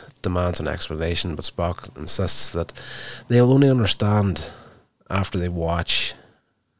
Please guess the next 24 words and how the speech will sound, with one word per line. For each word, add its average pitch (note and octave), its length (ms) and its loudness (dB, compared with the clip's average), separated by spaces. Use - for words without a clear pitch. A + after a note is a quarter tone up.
everything F2+ 420 -2
that D2+ 100 -6
the, - 200 -10
the B1+ 220 -14
Talosians E2+ 460 -4
are D#2+ 40 -6
gonna E2+ 160 -4
broadcast D#2+ 600 -4
and - 160 -10
they D#2+ 160 -8
get D#2+ 240 -6
to - 80 -12
the D2+ 120 -10
planet. E2+ 480 -6
The A#2 80 -4
court C3 260 6
martial C3 560 6
and A2+ 320 0
the F#2+ 60 -4
view G2+ 160 0
screen G#2 460 0
kicks - 280 0
in G2+ 100 0
again. G#2+ 540 0